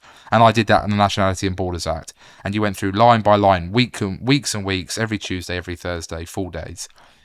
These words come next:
You're in there meeting witnesses and experts. Then you're going through line by line the bill. You're tackling amendments. You're having vote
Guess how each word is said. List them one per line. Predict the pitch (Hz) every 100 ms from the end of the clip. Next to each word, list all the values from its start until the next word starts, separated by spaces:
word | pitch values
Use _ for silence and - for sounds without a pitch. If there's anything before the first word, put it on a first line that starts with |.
| -
You're | 104
in | 101
there | 92 82
meeting | 95 131 - 98
witnesses | 98 90 92 90
and | 92
experts. | 90 - 98 80
Then | 107 101
you're | 98 98
going | 92
through | 92
line | 101 101
by | 95 95
line | 92
the | 87
bill. | 107 110 110 104 - -
You're | 101
tackling | - 117 - 104
amendments. | 101 101 98 98
You're | 113
having | 107 101
vote | 120 120 -